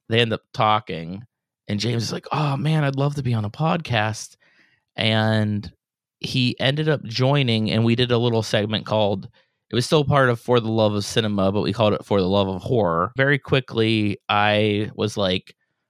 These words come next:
me and James gel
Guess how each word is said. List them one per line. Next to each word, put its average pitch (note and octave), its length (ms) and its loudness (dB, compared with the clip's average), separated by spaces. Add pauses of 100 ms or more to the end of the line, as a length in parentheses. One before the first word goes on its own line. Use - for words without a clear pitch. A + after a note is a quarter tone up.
(120)
me C3+ 560 0
and A2 720 -2 (260)
James G#2+ 460 -2
gel G2 520 -2